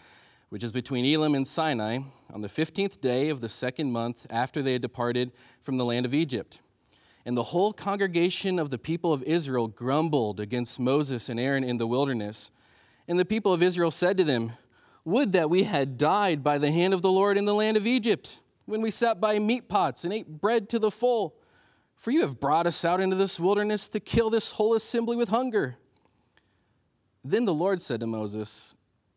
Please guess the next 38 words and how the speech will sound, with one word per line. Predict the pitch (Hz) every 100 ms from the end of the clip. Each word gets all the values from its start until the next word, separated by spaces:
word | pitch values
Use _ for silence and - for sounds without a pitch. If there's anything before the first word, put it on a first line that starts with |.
| _ -
"Behold, | 127 135 170 180 175 175 165 _ _ _ _
I | 143 175
am | 185
about | 147 135 -
to | 127
rain | 123 117 101
bread | 123 135 147 156 -
from | 123 113
heaven | - 143 120 101
for | - 104
you, | 98 92 104 - _ _ _ _
and | 131 131
the |
people | 120 202 208 180
shall | - 143
go | 127 151 156
out | 165 175
and | 143 127
gather | 139 143 156
a | 135
day's | 135 143 147
portion | - 151 147 147 -
every | 175 185 190 185
day, | 160 165 113 95 - _ _ _ -
that | 135
I | 185
may | 214 196
test | - - 208 - 139
them, | 107 92 98 _ _ _ -
whether | 151 156
they | 160 202
will | 175 127
walk | 147 185 202 -
in | 135
my | 131 156 165
law | 139 147 120
or | 113
not. | 110 120 110 -